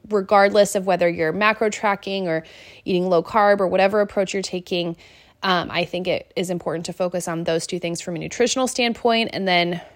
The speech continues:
trying to trust your body as long as your kids are, like, gaining weight, you know, dirty diapers, all that kind of stuff, you should be good, right?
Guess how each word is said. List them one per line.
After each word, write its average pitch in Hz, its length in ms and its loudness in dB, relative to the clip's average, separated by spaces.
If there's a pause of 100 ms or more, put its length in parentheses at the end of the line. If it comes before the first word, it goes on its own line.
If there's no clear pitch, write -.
(100)
trying 190 580 0
to 190 100 -4
trust - 360 -2
your 202 100 0
body 175 360 2
as - 140 -4
long 165 160 -4
as 175 160 -6
your 180 80 -6
kids 165 340 -4
are, 156 120 -2
like, 160 360 -2 (680)
gaining 170 400 0
weight, 151 360 -2 (1080)
you 190 140 -6
know, 156 120 -4
dirty 170 280 0
diapers, 156 440 0
all 175 140 0
that 151 160 0
kind 165 100 -6
of 147 60 -8
stuff, - 500 -6 (720)
you 190 100 -6
should - 140 -8
be 139 80 -6
good, - 300 -10 (220)
right? 294 260 6